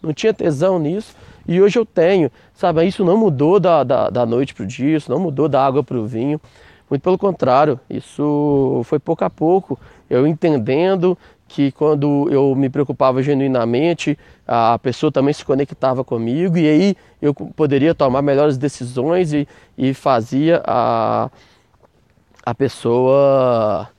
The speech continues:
performar melhor e naturalmente, né, com a, a, a velha máxima, né, um líder, a, é, ele é avaliado pela ca-, qualidade dos seus liderados, né? Se você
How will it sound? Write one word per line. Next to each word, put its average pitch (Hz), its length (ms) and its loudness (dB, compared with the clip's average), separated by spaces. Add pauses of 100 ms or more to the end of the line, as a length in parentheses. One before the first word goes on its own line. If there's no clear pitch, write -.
(640)
performar 262 420 0
melhor 226 520 4
e 294 60 2
naturalmente, 175 1300 2 (360)
né, 156 260 2
com - 480 -4
a, 117 260 -2
a, 107 320 -6
a 113 40 -8
velha 170 300 0
máxima, 135 500 0
né, 135 220 0 (360)
um 117 200 -4
líder, 175 480 0
a, 123 320 -2
é, 113 280 -4
ele 120 140 0
é 123 40 4
avaliado 131 800 2 (420)
pela 131 960 4
ca-, - 140 -4
qualidade 139 680 0
dos 147 160 -4
seus 147 200 0
liderados, 117 640 0
né? 117 180 -8 (520)
Se - 220 -10
você 127 1080 0